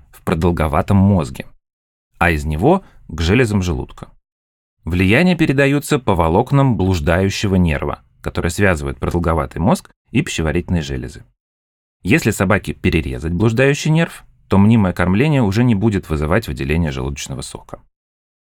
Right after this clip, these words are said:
Изучение свойств желудочного сока заставило предположить ученых, что именно соляная кислота вызывает язвы. Эта теория стала одной из лидирующих. В тысяча девятьсот десятом году ее кратко сформулировал австрийский хирург Карл Шварц.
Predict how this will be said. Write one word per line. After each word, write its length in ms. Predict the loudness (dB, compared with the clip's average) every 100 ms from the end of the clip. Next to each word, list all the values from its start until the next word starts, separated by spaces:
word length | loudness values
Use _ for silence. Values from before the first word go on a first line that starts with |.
| _ _ _ -2
Изучение 500 | 2 2 2 2 2
свойств 400 | 0 2 2 0
желудочного 580 | 0 2 0 -2 -2 -2
сока 320 | 0 0 2
заставило 440 | 0 0 0 0
предположить 600 | 0 -4 0 0 0 -2
ученых, 340 | -4 0 0 0
что 160 | 0
именно 240 | 2 2 0
соляная 500 | 0 2 2 0 -4
кислота 440 | -8 -6 -2 0
вызывает 480 | 0 -2 0 -2 -2
язвы. 400 | -4 -4 -8 -14 _ _ _ _ -4
Эта 200 | -4 -2
теория 260 | 0 2 2
стала 300 | 2 2 2
одной 200 | 2 0
из 80 | 2
лидирующих. 720 | 2 0 0 -4 -10 -16 -20 _ _
В 100 | 0
тысяча 300 | 0 0 0
девятьсот 340 | 0 2 0
десятом 460 | 0 0 -2 -2 -4
году 360 | 0 0 0 -4 -12 -2
ее 220 | 0 2
кратко 320 | 0 0 -4
сформулировал 580 | -4 -2 0 2 2 0
австрийский 560 | -2 -2 -2 -2 -4
хирург 440 | -4 0 0 -2 -4
Карл 260 | 0 0 0
Шварц. 520 | -2 -6 -6 -16